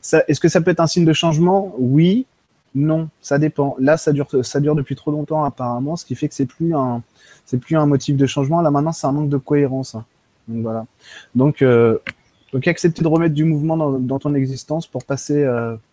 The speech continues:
pour passer à l'offensive, ça veut dire. <laughs> Passer à l'action, c'est un truc comme ça qui vient, quoi. Voilà. Voilà ce que je peux te dire là-dessus. Bah, tu reposes une question après si t'as pas compris, euh, ce que j'ai dit ou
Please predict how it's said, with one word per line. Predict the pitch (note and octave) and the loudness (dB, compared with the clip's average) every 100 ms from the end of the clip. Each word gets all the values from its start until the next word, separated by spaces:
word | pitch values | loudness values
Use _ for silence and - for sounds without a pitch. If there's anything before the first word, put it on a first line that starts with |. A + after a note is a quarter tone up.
| _ _ | _ _
pour | _ - | _ -8
passer | C3+ - | -4 4
à | C3+ | 4
l'offensive, | C3+ - B2+ - B2+ A#2+ | 4 -4 -10 -6 -8 -6
ça | - | -8
veut | A2+ | -8
dire. | A#2 - D#5 - - _ _ _ | -8 -12 -18 -18 -20 _ _ _
<laughs> | _ _ - - _ _ | _ _ -20 -20 _ _
Passer | C3+ C3 D3 | -4 0 2
à | |
l'action, | C3 - D3 | 2 0 -6
c'est | C3+ B2 | -6 -6
un | |
truc | A#2 A#2+ | -6 -6
comme | A#2 | -6
ça | B2+ | -8
qui | A#2 A2+ | -8 -10
vient, | A2+ | -8
quoi. | A2+ G#2+ A2 _ | -10 -12 -14 _
Voilà. | G#2 G2 A2 _ _ _ _ _ _ _ _ _ _ _ _ _ _ | -14 -12 -14 _ _ _ _ _ _ _ _ _ _ _ _ _ _
Voilà | B2+ C#3 | -2 -2
ce | |
que | - | 0
je | B2 | 0
peux | - C3+ | 0 0
te | |
dire | B2 B2+ | 2 2
là-dessus. | C3 - C#3 | 0 -2 0
Bah, | C#3 B2+ C3 C3 | 4 6 6 4
tu | B2+ E3 | 2 2
reposes | D#3 E3 D#3 | 2 2 4
une | D#3 D3 | 4 4
question | D3+ - | 0 2
après | D#3 D#3 | 0 0
si | D#3 | -2
t'as | B2+ | -4
pas | A#2+ | -4
compris, | A#2 A#2+ - C3 | -6 -8 -4 -2
euh, | A#2+ | -2
ce | G#2+ | -4
que | B2 | -4
j'ai | A2 G#2+ | -2 -4
dit | A2+ B2+ | -4 -4
ou | A2 G#2 | -6 -8